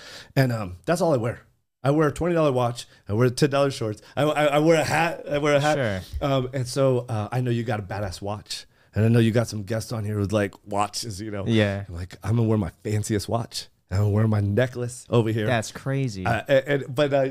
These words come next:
Speaker 1: Liver Queen could tell you before, before coming over here,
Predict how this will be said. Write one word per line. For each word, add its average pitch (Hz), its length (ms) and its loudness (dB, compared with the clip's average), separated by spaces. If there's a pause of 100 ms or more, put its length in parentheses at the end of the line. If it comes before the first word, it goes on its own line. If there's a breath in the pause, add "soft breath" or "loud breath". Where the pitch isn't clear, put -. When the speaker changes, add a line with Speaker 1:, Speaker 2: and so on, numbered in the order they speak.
(140)
Speaker 1:
Liver 170 240 0
Queen 143 180 -4
could 127 160 -10
tell 165 180 -4
you 139 100 0
before, 131 420 0
before 135 320 -8
coming 117 240 -8
over 117 180 -4
here, 113 180 -6